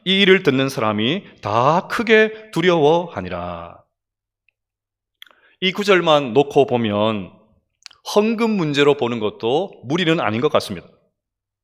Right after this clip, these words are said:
그래서 일종의 두려움과 공포를 조장해서 헌금을 받아내려는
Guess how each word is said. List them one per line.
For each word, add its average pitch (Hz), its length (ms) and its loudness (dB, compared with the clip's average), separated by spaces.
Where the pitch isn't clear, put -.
그래서 165 680 2
일종의 190 1000 2
두려움과 185 1120 2
공포를 175 680 4
조장해서 131 800 2
헌금을 247 640 4
받아내려는 139 800 2